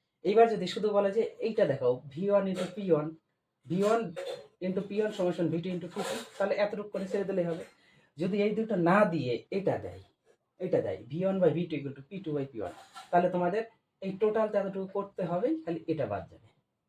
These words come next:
এটা বাদ দিয়ে এই লাইন করতে হবে। তার মানে বয়েলের সূত্রে যেভাবেই দিক না কেন, শুধু তোমাদের মনে রাখতে হবে যে এই ইকুয়েশনটা যদি আসে, তাহলে আমরা পি এক সাইডে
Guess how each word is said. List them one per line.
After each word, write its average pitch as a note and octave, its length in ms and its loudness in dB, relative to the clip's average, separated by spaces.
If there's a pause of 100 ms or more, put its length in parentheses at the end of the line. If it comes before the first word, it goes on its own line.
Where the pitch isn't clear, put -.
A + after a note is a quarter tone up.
(180)
এটা C#3+ 180 0
বাদ C#3 160 0
দিয়ে C#4 140 -4
এই - 80 -4
লাইন F#2+ 200 -6
করতে - 180 -16
হবে। - 120 -18 (400)
তার C#3+ 160 2
মানে B2 140 0 (140)
বয়েলের C#3 440 -2
সূত্রে C3 280 -6 (180)
যেভাবেই F3 480 2
দিক A2+ 200 -6
না G2+ 120 -6
কেন, - 160 -18 (500)
শুধু F#3 160 -4 (100)
তোমাদের D3 260 0 (120)
মনে F#3 220 6
রাখতে F#3 200 2
হবে A#2+ 180 -6
যে B2 60 -2 (260)
এই A3+ 80 4 (160)
ইকুয়েশনটা D#3+ 540 -4 (100)
যদি C3+ 140 -10 (240)
আসে, - 220 -14 (400)
তাহলে D3 240 -2
আমরা B2+ 140 -4 (240)
পি G#3 140 -8 (880)
এক D3 120 -4
সাইডে E3 180 4